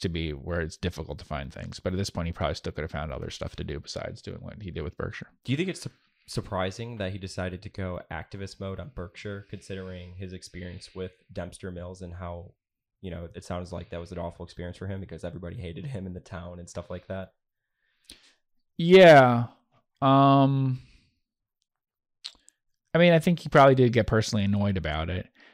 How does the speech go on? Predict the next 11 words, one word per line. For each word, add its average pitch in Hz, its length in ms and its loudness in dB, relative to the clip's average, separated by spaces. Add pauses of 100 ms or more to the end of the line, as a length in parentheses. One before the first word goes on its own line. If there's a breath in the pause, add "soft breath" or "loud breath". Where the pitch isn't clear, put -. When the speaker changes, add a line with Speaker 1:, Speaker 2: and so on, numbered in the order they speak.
(100)
Speaker 1:
and 127 80 2
he 120 60 8
was 120 140 8
already 123 280 6
in 120 200 4
for 98 180 -2
a 95 60 -2
lot 87 280 0
of 65 100 -4
it. 69 260 -4 (880)
Um, 98 1000 0